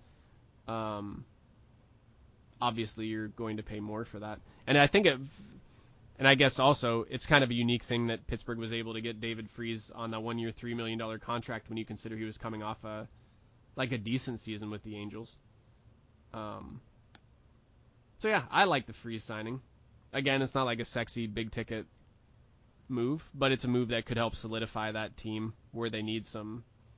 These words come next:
consistent play from, I guess. Any thoughts on the Freese signing from the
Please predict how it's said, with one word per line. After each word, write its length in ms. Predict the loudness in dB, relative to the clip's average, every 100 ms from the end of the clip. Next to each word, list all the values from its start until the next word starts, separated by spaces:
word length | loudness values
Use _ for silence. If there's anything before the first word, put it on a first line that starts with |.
| -20 -20 -8
consistent 560 | -6 -6 -8 -8 -10 -10 -20 _ -14
play 260 | -4 -2 -2
from, 240 | -6 -8
I 60 | -8
guess. 320 | -8 -8 -10 -18 _ -20 -20 -20 -14 2
Any 140 | 4
thoughts 300 | 6 4 4
on 140 | 0 0
the 80 |
Freese 260 | 0 -2 -2
signing 420 | 0 2 2 0 -4 _ _ -20 -20 _ -20 -20 -8
from 200 | -2 0
the 300 | 0 -2 -4